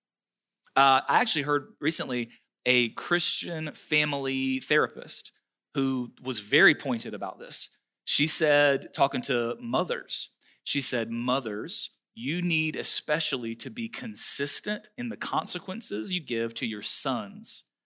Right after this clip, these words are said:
It is incredibly important that they learn how to respect boundaries that are set by women now." I think there's insight there. Uh, I'll drop a pearl for you.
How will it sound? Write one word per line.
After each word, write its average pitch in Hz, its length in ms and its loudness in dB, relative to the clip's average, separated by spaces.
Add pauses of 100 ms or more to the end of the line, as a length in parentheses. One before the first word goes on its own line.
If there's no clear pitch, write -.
(760)
It 131 140 2
is 131 480 2 (500)
incredibly 165 800 0
important 175 640 -4 (320)
that 113 280 -6
they 160 280 4
learn 175 380 0
how 131 180 -2
to 131 80 -2
respect 127 680 0
boundaries 131 540 -2
that 113 120 -6
are 113 60 -6
set - 340 0
by 127 140 2
women 113 480 -4 (320)
now." 110 380 -8 (960)
I - 40 -18
think 123 100 -4
there's 117 160 -2
insight 135 380 0
there. 85 200 -12 (1200)
Uh, 123 160 2
I'll 127 60 2
drop 135 240 2
a 120 40 -8
pearl 151 300 2
for 127 260 -2
you. 135 180 -4